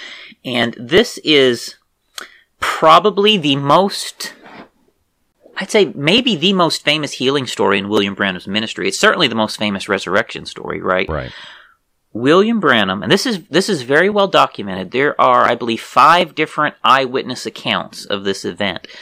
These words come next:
Speaker 1: um, that are all recorded. So it's, we have, we have fairly good documentation on this event. And,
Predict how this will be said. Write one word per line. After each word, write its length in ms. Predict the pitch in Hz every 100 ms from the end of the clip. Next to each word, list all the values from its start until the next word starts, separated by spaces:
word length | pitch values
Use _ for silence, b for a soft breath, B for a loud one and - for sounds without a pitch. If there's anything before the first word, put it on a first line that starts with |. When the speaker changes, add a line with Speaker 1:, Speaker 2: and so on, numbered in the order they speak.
| B B -
Speaker 1:
um, 480 | 85 85 87 85 -
that 260 | 98 98
are 260 | 95 95 - -
all 140 | 98
recorded. 640 | 98 - - 87 80 - _
So 360 | - 98 92
it's, 420 | - - - -
we 160 | 101 110
have, 600 | - 127 135 135 113 -
we 100 | 117
have 140 | 123 -
fairly 560 | - 156 175 185 185
good 320 | 147 151 156
documentation 840 | 123 120 - 110 107 117 107 104 -
on 140 | 98
this 200 | 101 -
event. 380 | 92 107 104 - _ _
And, 340 | 110 110 110